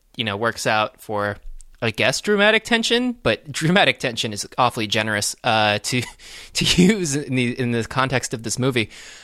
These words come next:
uh, 'cause I felt no tension through the whole thing.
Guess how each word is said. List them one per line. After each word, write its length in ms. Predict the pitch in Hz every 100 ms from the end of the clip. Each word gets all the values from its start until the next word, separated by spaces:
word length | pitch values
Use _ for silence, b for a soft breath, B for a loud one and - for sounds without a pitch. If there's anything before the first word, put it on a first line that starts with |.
| B -
uh, 300 | 120 120 117
'cause 280 | - 123 -
I 200 | 147 151
felt 360 | - 175 -
no 140 | 196 190
tension 540 | 233 226 - 196 180
through 300 | 175 175 180
the 100 | 170
whole 180 | 170 175
thing. 300 | - -